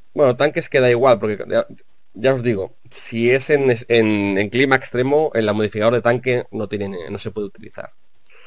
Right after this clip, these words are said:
Atacando una unidad que esté aislada, no está aislada porque se puede retirar, mirad, aquí se puede retirar aquí, o se puede retirar aquí, aquí o aquí,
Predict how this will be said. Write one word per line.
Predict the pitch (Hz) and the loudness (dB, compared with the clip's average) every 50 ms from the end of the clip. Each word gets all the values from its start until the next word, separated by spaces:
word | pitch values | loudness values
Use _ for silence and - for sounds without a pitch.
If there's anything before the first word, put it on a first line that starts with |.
| - - - - - - - - | -20 -20 -20 -20 -20 -10 -4 -2
Atacando | 123 123 - 123 120 139 147 165 170 | -2 0 0 -2 0 0 0 0 2
una | 165 160 | 2 4
unidad | 151 147 135 135 135 123 | 4 6 6 6 4 2
que | 113 117 | 0 -4
esté | - - - 123 120 113 107 104 - | -4 -2 0 2 4 4 2 0 -2
aislada, | - 95 104 101 101 107 127 147 165 175 196 208 226 - - | -2 -2 -2 -2 -2 0 2 2 4 4 4 4 4 2 -2
no | - 95 92 | -6 -8 -8
está | 87 - - 90 | -8 -8 -8 -8
aislada | 90 92 107 131 147 165 170 | -6 -2 -2 0 0 0 -2
porque | 170 107 95 - - - | -2 -4 -8 -8 -10 -16
se | - 98 | -16 -14
puede | 92 - 98 95 95 | -12 -10 -10 -10 -10
retirar, | 90 90 87 - 90 87 85 82 80 | -12 -12 -12 -10 -10 -10 -8 -10 -10
mirad, | 85 85 90 85 - - | -10 -10 -10 -10 -12 -14
aquí | - - - 95 | -16 -16 -14 -12
se | |
puede | 95 98 104 101 | -10 -10 -8 -8
retirar | 98 98 - 85 82 65 | -10 -10 -10 -10 -10 -10
aquí, | - - - 127 143 151 - - | -12 -12 -10 -10 -8 -8 -8 -10
o | 107 | -12
se | - - | -12 -14
puede | - - - - | -14 -14 -14 -14
retirar | - - - - | -14 -12 -12 -12
aquí, | - - - 139 139 - | -12 -12 -12 -10 -8 -8
aquí | - - - 139 135 | -10 -10 -10 -10 -10
o | - - | -10 -10
aquí, | - - 143 156 | -10 -10 -10 -10